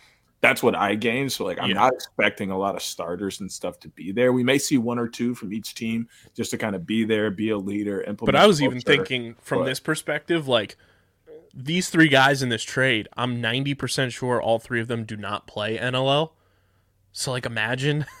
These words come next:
Speaker 2: <laughs> if Cannons and Redwoods were in the championship series,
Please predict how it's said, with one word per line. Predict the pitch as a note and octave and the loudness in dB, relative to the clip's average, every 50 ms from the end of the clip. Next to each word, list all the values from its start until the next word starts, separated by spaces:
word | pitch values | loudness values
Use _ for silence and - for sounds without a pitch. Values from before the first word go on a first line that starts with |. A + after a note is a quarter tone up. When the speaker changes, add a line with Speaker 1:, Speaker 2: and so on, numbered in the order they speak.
| - - _ | -20 -20 _
Speaker 2:
<laughs> | _ _ _ _ _ _ _ | _ _ _ _ _ _ _
if | E3 D#3 - - - _ | -4 -4 -4 -4 -12 _
Cannons | - - A#2+ A#2 B2 C3 C3 B2+ | -4 -4 -2 -2 -2 -2 -2 -2
and | B2 A#2 G#2 | -4 -4 -4
Redwoods | F#2+ F#2 G#2+ B2 B2 A#2+ A#2+ - | -4 -2 0 0 0 0 0 -4
were | A2+ G2+ - - - | -6 -6 -6 -6 -8
in | A2+ A2 A2+ | -8 -6 -6
the | A#2 | -8
championship | A#2+ - - A2 A2+ - B2+ C3 B2 - C3 B2 - | -8 -8 -8 -8 -8 -6 -6 -8 -4 -4 -6 -6 -6
series, | - - B2+ C3 C3 C3 D3 - - | -6 -2 2 4 4 4 4 0 -4